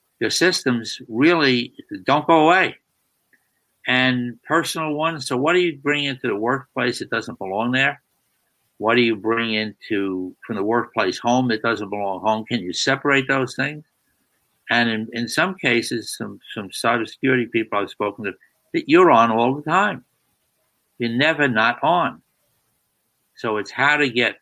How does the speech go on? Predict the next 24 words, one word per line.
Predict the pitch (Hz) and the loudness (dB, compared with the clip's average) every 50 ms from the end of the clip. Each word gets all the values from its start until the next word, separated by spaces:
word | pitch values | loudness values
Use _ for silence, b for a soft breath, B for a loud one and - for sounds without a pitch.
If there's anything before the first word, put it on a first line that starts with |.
| _ _ _ - - | _ _ _ -18 -12
snippets | - - - - - 135 135 147 151 - 156 147 - - | -10 -8 -6 -6 -6 -4 -4 -4 -2 -2 -4 -4 -4 -4
of | 127 113 - - | -6 -6 -6 -12
time | - - - 139 143 135 131 120 98 90 | -10 -4 0 2 2 2 2 2 0 -4
where | 90 95 | -6 -6
you | 107 117 123 117 | -4 -4 -4 -4
can | - 120 110 95 | -4 -6 -6 -6
relax | 95 98 95 98 107 113 123 123 120 - - - - _ _ _ _ _ _ _ _ _ _ _ _ - | -4 -4 -2 0 0 0 0 0 -2 -6 -12 -14 -14 _ _ _ _ _ _ _ _ _ _ _ _ -16
and | - 98 98 98 | -12 -8 -2 0
get | 117 123 - - | 0 0 0 -2
yourself | 117 - - 135 120 113 - - - - | -6 -4 -2 -2 -2 -2 -2 -4 -2 0
out | 120 123 123 | 0 2 2
of | 117 | 0
the | 110 104 98 | 0 -2 -4
situations | - - 117 113 - 113 104 104 104 104 - - 95 87 | -4 -4 -6 -4 -4 -4 -2 -2 -2 -4 -6 -8 -8 -8
that | 104 - - - | -8 -10 -6 -4
you're | 98 95 110 | -2 0 0
in, | 127 156 170 175 _ _ _ _ _ _ _ _ _ _ _ _ _ - | 0 -2 -4 -8 _ _ _ _ _ _ _ _ _ _ _ _ _ -10
uh, | 101 95 95 | -8 -6 -6
just | 90 - - 151 160 - - | -4 -2 0 0 0 -2 -4
for | - 156 | -4 -4
a | 139 | -2
couple | - 147 139 135 139 | 0 0 0 0 0
of | 127 123 | 0 2
minutes | 135 165 165 127 - - - - | 2 0 0 -2 -4 -8 -14 -18